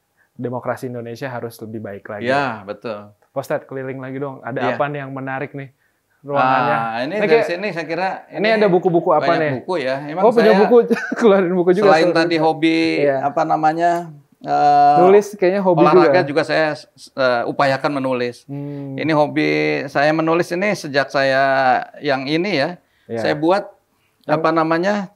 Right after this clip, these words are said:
Speaker 2: memang pada musim, eh, sidang,
Speaker 1: Iya.
Speaker 2: setiap kali masa sidang saya tulis nih.
Speaker 1: Oke.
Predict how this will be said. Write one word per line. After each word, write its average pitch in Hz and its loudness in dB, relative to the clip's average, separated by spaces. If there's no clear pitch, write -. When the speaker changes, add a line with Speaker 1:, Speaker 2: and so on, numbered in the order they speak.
Speaker 2:
memang 180 -2
pada 151 2
musim, 151 -2
eh, 139 -6
sidang, 160 0
Speaker 1:
Iya. 117 -6
Speaker 2:
setiap 185 -2
kali 190 -2
masa 180 0
sidang 185 -4
saya 180 0
tulis 165 -2
nih. 123 -10
Speaker 1:
Oke. 123 -16